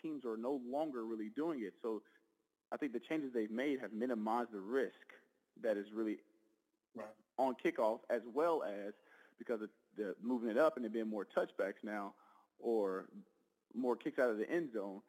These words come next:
Speaker 1: there's less risk that is happening right now. So I,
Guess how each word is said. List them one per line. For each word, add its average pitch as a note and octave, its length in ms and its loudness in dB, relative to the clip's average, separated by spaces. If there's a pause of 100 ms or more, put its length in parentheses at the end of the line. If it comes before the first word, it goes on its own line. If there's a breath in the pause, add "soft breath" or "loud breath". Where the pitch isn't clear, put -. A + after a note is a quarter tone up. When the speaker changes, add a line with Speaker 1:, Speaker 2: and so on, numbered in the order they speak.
(320 soft breath)
Speaker 1:
there's B2 260 4
less B2 380 4 (340)
risk C3 300 0 (500 loud breath)
that A2+ 140 0
is F#2+ 120 -4
happening A#2+ 360 0
right G2 160 -4
now. F#2 240 -10 (420 soft breath)
So B2+ 140 4
I, A2 100 6